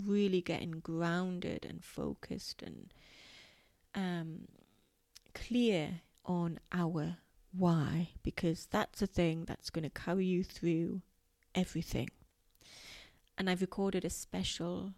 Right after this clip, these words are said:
Finding Your Why meditation, which is really gonna help you, and you can find the details of that in the show notes.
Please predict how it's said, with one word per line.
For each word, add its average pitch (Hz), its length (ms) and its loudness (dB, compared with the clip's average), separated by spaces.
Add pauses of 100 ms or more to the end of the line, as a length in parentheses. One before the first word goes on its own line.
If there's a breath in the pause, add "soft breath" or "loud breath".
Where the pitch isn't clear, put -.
(280)
Finding 190 560 0
Your 180 280 2
Why 180 680 0
meditation, 202 840 2 (760 loud breath)
which - 500 -4 (260)
is 196 200 0
really 214 340 2
gonna 180 180 0
help 170 360 -2
you, - 280 2 (280)
and 180 140 2
you 180 60 2
can 175 160 -2
find 170 600 -2 (240)
the 180 140 -2
details 175 640 -4
of - 140 -10
that - 460 -10 (440)
in 170 260 0
the 196 80 -2
show 311 220 -4
notes. - 500 -10